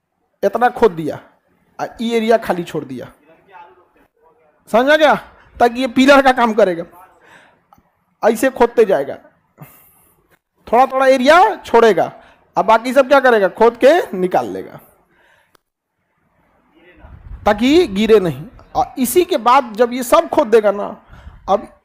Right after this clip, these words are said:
ये तो छोड़ा हुआ था, अब इसको भी खोदना चालू करेगा, इतना खोद देगा। ये जो पिलर है,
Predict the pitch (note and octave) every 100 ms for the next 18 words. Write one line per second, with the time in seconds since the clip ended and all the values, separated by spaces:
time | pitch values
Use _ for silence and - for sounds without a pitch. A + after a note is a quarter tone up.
0 | _ _ G#3 B3+ - - C#4+ D4+ D4 D#4+
1 | E4+ - G#3+ A#3 - C4+ A#3+ - G#3 F#3+
2 | E3+ C#3+ C#3+ C3+ A2+ - - _ _ _
3 | _ _ _ _ _ _ _ _ _ _
4 | _ _ F#3+ A3+ G3+ G3+ E3+ D#3 D3+ -
5 | _ _ _ _ _ _ _ _ _ _
6 | _ _ _ _ - _ _ _ - _
7 | _ _ _ _ _ - - _ _ _
8 | _ _ _ _ _ _ _ _ _ _
9 | _ _ _ _ _ A3 A#3 A#3+ B3 C#4+
10 | D4+ B3